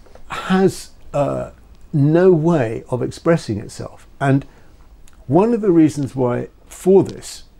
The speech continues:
I argue, is that England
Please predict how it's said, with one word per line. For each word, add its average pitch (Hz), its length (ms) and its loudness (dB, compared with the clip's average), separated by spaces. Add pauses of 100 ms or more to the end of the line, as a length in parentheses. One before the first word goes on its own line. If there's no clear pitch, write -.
(460)
I 113 160 0
argue, 107 480 -6 (200)
is 131 160 0
that - 260 0
England 185 540 2